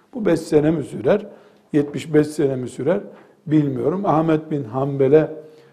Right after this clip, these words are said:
ilim ne kadardır diye soru sorulmuş da mezara girene kadar demiş. Mezara girene kadar hala alim olduğunu kabul etmiyor demek ki. Hala okuyor. Rahmetullahi aleyh.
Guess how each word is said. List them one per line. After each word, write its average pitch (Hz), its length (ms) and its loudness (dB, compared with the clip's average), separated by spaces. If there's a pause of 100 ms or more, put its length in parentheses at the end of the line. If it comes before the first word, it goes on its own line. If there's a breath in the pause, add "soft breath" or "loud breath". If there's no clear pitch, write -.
(300 loud breath)
ilim 175 340 2
ne 175 120 6
kadardır 135 600 4
diye 127 160 2
soru 143 280 0
sorulmuş 156 640 -2
da 156 260 -2 (360 soft breath)
mezara 151 420 6
girene 139 440 2
kadar 92 380 -10
demiş. - 400 -20 (760)
Mezara 143 420 6
girene 143 460 4
kadar 165 400 2 (200 loud breath)
hala 180 400 8
alim 160 380 8
olduğunu 156 400 2
kabul 156 260 2
etmiyor 131 400 -2
demek 98 340 -8
ki. 208 220 -8 (180 loud breath)
Hala 170 480 6
okuyor. 139 440 2 (360 loud breath)
Rahmetullahi 113 920 0
aleyh. 92 300 -6